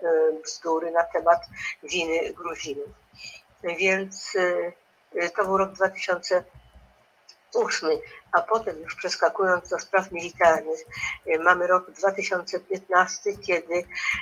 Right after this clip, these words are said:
na Syrię, e, runęła,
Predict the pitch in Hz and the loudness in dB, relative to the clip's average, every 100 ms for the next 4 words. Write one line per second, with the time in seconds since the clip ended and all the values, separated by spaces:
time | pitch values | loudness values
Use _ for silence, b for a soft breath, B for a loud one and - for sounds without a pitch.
0 | - 170 170 175 - 202 175 160 160 190 | -6 2 4 4 2 0 0 2 2 2
1 | 190 - - _ 180 175 170 165 165 156 | -2 -18 -20 _ 0 2 4 4 6 4
2 | - 170 170 175 180 170 180 175 175 175 | 0 0 2 2 0 2 2 6 6 6